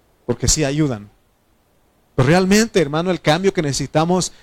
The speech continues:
es la que produce el Espíritu. Todo lo demás es, es parte. Yo he dicho aquí que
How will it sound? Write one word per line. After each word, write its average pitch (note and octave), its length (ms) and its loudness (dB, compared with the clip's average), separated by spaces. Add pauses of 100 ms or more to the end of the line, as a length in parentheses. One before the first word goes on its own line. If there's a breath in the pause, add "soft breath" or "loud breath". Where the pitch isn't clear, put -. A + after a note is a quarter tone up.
es D3+ 140 4
la E3 100 2
que - 140 -2
produce C#3+ 380 2
el C3 100 -4
Espíritu. B2+ 560 -8 (1500)
Todo A3+ 200 2
lo C4 60 2
demás G#3 460 0
es, F#3+ 300 -2
es F3+ 160 -2
parte. G#3 420 -6 (1040)
Yo D3 140 4
he F3 40 4
dicho G3 240 2
aquí G3+ 200 0
que D#3+ 280 0